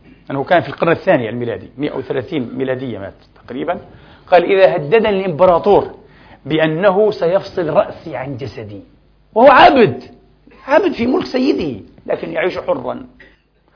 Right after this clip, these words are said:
أكثر حرية أيها الإخوة من الشخصية الأولى بعد الإمبراطور، المستعبد لأهواء الإمبراطور ومطامعه الشخصية،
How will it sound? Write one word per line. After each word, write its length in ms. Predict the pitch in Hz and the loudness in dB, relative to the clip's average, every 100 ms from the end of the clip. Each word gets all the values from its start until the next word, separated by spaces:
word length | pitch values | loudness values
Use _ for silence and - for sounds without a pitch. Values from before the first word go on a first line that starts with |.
| _ - | _ -2
أكثر 380 | 247 254 233 214 | 0 0 -4 -4
حرية 640 | 202 202 247 254 262 - - _ - | -4 -4 -4 -2 -2 -2 -10 _ -4
أيها 180 | 208 | -2
الإخوة 460 | 190 220 214 233 - _ _ _ - | -2 -4 -4 -4 -6 _ _ _ -10
من 120 | 196 | -6
الشخصية 460 | 190 - - 240 233 | -6 -6 -8 -4 -4
الأولى 240 | 233 233 | 0 0
بعد 240 | 226 190 196 | 0 -2 -2
الإمبراطور، 720 | 190 180 170 151 151 117 - _ _ _ _ _ _ _ 160 | -8 -4 -2 -2 -4 -8 -10 _ _ _ _ _ _ _ -4
المستعبد 800 | 170 165 - - 233 190 180 165 | -2 -4 -6 2 2 2 -2 -2
لأهواء 460 | 165 151 202 190 | -2 2 4 2
الإمبراطور 800 | 180 175 175 175 196 220 240 - - | -2 0 0 2 2 2 2 -2 -6
ومطامعه 840 | 165 156 165 170 180 208 170 151 | -4 -2 2 2 0 -4 -6 -8
الشخصية، 720 | 139 147 - - 135 104 | -8 -14 -14 -14 -12 -12